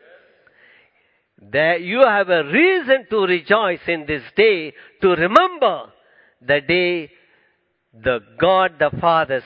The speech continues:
sent his Son Jesus Christ to this world as a Savior. You know one thing. What is the, what is, what is the, what is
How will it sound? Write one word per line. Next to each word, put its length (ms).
sent 200
his 140
Son 280
Jesus 420
Christ 360
to 100
this 200
world 360
as 240
a 100
Savior. 440
You 200
know 140
one 260
thing. 320
What 200
is 120
the, 140
what 220
is, 120
what 200
is 160
the, 400
what 240
is 180